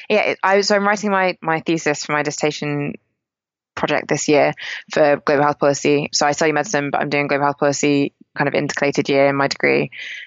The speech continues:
this year. And my thesis is on, um, climate refugees, and specifically there was a case in December of last year, where basically someone from an island called, um, an island nation called Kiribati, he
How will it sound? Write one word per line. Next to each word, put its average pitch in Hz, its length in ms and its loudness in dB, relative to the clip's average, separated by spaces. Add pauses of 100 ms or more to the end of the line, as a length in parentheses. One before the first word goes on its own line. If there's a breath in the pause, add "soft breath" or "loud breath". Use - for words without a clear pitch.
this 170 200 0
year. 160 220 4
And 147 400 -2
my 151 160 0
thesis 151 300 -2
is 147 100 -2
on, 143 260 2
um, 139 560 -2
climate - 240 0
refugees, 143 480 -2
and 143 120 -4
specifically 143 760 0 (380 loud breath)
there 151 100 2
was 147 120 2
a 151 40 2
case - 480 -4 (580)
in 160 400 0
December 240 720 4
of 214 120 -2
last 226 300 2
year, 240 240 4 (320 loud breath)
where 156 340 2
basically 147 640 -2
someone 147 340 -2
from 147 200 -4
an 143 80 0
island 147 320 0
called, 143 240 -2 (240)
um, 143 220 0
an 147 120 -2
island 147 160 0
nation 147 260 -2
called 147 160 -6
Kiribati, 143 680 -2
he 147 520 0